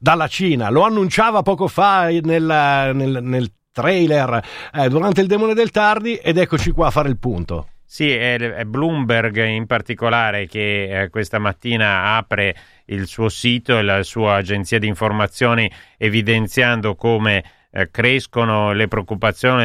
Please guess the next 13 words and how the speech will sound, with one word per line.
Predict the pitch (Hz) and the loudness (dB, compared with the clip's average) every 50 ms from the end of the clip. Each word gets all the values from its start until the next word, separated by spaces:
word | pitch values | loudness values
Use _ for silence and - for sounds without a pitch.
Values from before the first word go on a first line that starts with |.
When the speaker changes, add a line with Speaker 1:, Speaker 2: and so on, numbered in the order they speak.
| 107 | 2
Speaker 2:
e | 104 | 0
l'allarme | 98 98 101 101 101 104 110 113 117 110 104 104 101 98 87 | 2 2 0 0 2 0 2 2 2 0 -2 -2 -2 -2 -2
per | - - 110 107 104 104 98 98 | 0 0 2 2 2 2 2 2
la | 98 101 104 | 0 0 -2
situazione | - - 113 92 - 107 - - - 117 113 107 | -2 -4 -6 -2 -2 -2 -2 0 0 2 2 0
finanziaria | - - 113 110 107 101 - - 117 110 110 110 | -2 0 0 0 0 0 0 0 2 2 2 0
cinese. | - - - 123 117 120 127 143 160 156 147 160 | -2 -2 -2 0 2 2 2 2 0 0 2 2
Il, | 143 123 113 110 113 110 107 107 104 104 104 104 - - - _ _ _ | 2 2 2 2 0 0 0 2 2 2 2 0 -2 -4 -16 _ _ _
eh, | - 110 101 | -6 -6 -6
fattore | - - 120 117 - - 135 127 131 123 123 | -2 0 -2 -2 -2 0 0 2 2 2 2
scatenante | 110 - - - 113 - - 117 113 120 120 123 120 113 104 - 110 101 101 101 101 | 0 -2 -2 -2 -2 0 0 0 2 2 2 2 0 -2 -2 -2 0 2 2 2 2
è | 110 110 | 0 -2
sicuramente | 104 - 113 90 92 110 107 107 107 107 113 113 110 92 - 110 104 | -2 -2 -6 -4 -2 0 0 0 2 2 0 0 0 0 0 0 0